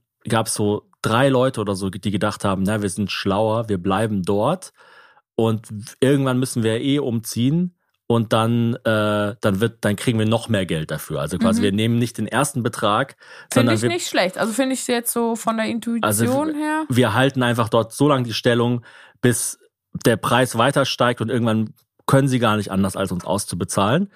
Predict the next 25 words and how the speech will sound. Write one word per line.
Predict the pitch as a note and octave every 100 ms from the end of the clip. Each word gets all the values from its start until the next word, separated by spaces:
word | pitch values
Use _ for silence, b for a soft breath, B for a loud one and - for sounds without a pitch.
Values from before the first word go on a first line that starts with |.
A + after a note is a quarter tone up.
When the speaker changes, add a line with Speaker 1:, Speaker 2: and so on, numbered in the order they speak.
| B B B B _ -
Speaker 1:
Ähm, | G#2+ G#2+ G#2+ G#2+ G#2+ _ _ _ _ _ - -
dann | C#3 E3 C#3 G3+ - _ -
wurde | B2 B2
aber | G#2+
entschieden, | G#2+ - A#2 G2+
die | F#2
Braunkohle | F#2 G#2+ A2+ G#2+ F#2+
wurde, | G2+ G2+
<laughs> | - C3
wird | -
gar | B2
nicht | G#2+ C#3+
abgetragen. | - B2+ - G#2 A2+
Das | B2
heißt, | A2 G#2+ - B B B - -
alle | C3+ G3+
im | C#3 C#3
Dorf | B2+ C#3 -
waren | A2+ A2+ A2
weg. | A#2+ - - B B -
Speaker 2:
Oh, | D4 C4+ B3
Speaker 1:
Drei, | - D3+
Speaker 2:
nein. | - C#4+ B3+
Speaker 1:
drei | C3+ D3 E3
Heinis | C#3 C#3+ D3+ D#3+ -